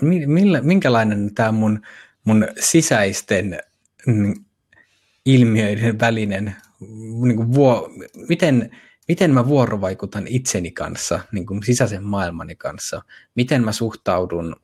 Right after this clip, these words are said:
ajatuksiin, onko semmosia ajatuksia, mitkä, mitkä haluaa, mitkä on semmosia, että toistuvia ajatuksia, mutta niitä pyrkii jotenkin tukahduttamaan tai sitten niin kuin jatkuvasti muuttamaan,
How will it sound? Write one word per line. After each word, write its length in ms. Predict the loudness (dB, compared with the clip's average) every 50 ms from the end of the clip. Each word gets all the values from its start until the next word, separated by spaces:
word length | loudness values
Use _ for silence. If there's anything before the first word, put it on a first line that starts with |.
| _ _ _ _ _ _ _ _ _ _ _ _ _ _ _ _ _ _ _ _ _ _ -20 -20 -20 -20 _ _ _ _ _ _ _ _ _ _ 0
ajatuksiin, 680 | 2 2 4 2 0 -2 -4 -8 -8 -6 -4 -2 -2 0
onko 160 | -2 -2 0
semmosia 420 | 0 0 0 0 -2 0 0 0
ajatuksia, 560 | 2 0 0 -4 -6 -10 -12 -8 -6 -6 -4
mitkä, 380 | -4 -6 -10 -12 -6 -6 -6 -6 -6 -12 -20 _ _ _ _ _ _ _ _ _ _ _
mitkä 320 | -10 -10 -10 -8 -8 -6 -4
haluaa, 640 | -2 -2 -2 -2 -2 -2 0 0 -2 -2 -4 -6 -2 -2
mitkä 340 | -2 -2 0 0 0 0 2
on 160 | 2 2 4
semmosia, 400 | 4 6 6 4 6 4 4 4
että 180 | 2 0 -6
toistuvia 500 | -2 2 4 4 4 2 0 2 2 4
ajatuksia, 380 | 4 4 2 0 -2 -2 -2 -2
mutta 260 | -2 -2 -4 -4 -4
niitä 200 | -4 -4 -4 -6
pyrkii 400 | -4 -4 -4 -4 -4 -4 -4 -2
jotenkin 580 | -2 -2 -4 -4 -8 -8 -8 -8 -8 -10 -10 -10 -16 -20 -20 _ _ _
tukahduttamaan 880 | -4 -2 0 0 -2 -2 -4 -8 -10 -6 -6 -4 -4 -4 -6 -8 -6
tai 160 | -4 -4 -4 -2
sitten 520 | -4 -6 -6 -6 _ -8 -8 -8 -10 -12 _ _ -6
niin 180 | -4 -4 -4
kuin 120 | -4 -2 -2
jatkuvasti 560 | -2 -4 -4 -8 -8 -8 -8 -8 -8 -8 -6
muuttamaan, 920 | -4 -2 0 2 2 2 0 -2 -2 -4 -2 -2 -2 -4 -4 -4 -6 -6